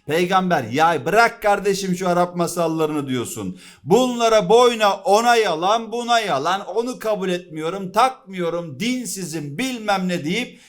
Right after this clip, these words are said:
seni yoktan yaratıp her an seni idare eden bir Allah'ın varlığını inkar ediyorsun her an. Ömrün de böyle geçmiş, otuz sene, kırk sene, elli sene. Bakın biz bir tanesine dayanamıyoruz.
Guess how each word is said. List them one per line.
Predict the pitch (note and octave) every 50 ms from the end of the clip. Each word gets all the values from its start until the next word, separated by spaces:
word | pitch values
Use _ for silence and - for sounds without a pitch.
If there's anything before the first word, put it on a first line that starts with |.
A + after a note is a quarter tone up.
| _ _
seni | - - F3+ F#3 G#3+ A#3+ A#3
yoktan | G#3 G#3 G3 F#3 G3 - - A3+ B3 A#3+
yaratıp | A3+ G#3+ G3 F#3 F3 F3 F3 D3+ C#3+
her | C3+ E3+ G#3 A#3+ B3 A#3 - F3+
an | F3+ E3+
seni | E3+ - F3+ F#3+ G3+
idare | F#3+ F#3 F3+ D3+ F#3 F3+ F#3 F#3+ G#3
eden | F#3+ E3 E3+ D3+ D#3+
bir | E3 G3+
Allah'ın | G#3 F#3 F3+ F3 E3 D#3 C#3+ C#3 C3+ D3
varlığını | F#3+ G3 G3 F#3+ F#3 G3+ A3 A3+
inkar | G#3+ G3 F3+ G3 F#3 F3
ediyorsun | E3+ D#3 D#3 D3+ - G#3 A3 A3 - - - - - _ -
her | - A3 A3 A3+ A3+ A3 - F#3+
an. | F#3 F3 D#3 C3 G#2 F2+ F2+ - _ _ _ _ _ -
Ömrün | F3+ A3 A#3+ B3 C4+ D4 C#4+ C4+ B3
de | B3+ A#3+
böyle | A#3 A3+ A3 G#3+ G3+
geçmiş, | F#3+ F#3 F3 F3+ - D3+ D3 C3 - A2+
otuz | D3 D3+ D3+ F3+ F3 - -
sene, | F3 D#3 D3+ C#3
kırk | - - F3 -
sene, | - - E3 D#3 D3+ D3
elli | D3 E3+ E3 D#3+ E3+ F#3+ G#3 F#3+
sene. | G#3 - D#3+ C#3 C3 C3+ B2+ G#2+ F2 - - _ _ _ _ _ _ _ _ _ _ _ _ _ _ _ _ _ _ _ _ _ _ _ _ _ _ _ _ _ _ _ _ _ _ _ _ _ _ -
Bakın | F2 F2+ - C3 B2 A#2+ G2+ G2+
biz | A#2+ A#2 G2+ G2 F2+ F#2
bir | G#2 C3 B2+
tanesine | - D3+ C#3 B2+ B2 A2+ A2 - A#2 C3 C3+ B2+
dayanamıyoruz. | B2 A2 G2+ F#2 F2+ E2+ D#2+ D#2+ D#2+ D#2 D2+ D#2 _ - - - _ _ _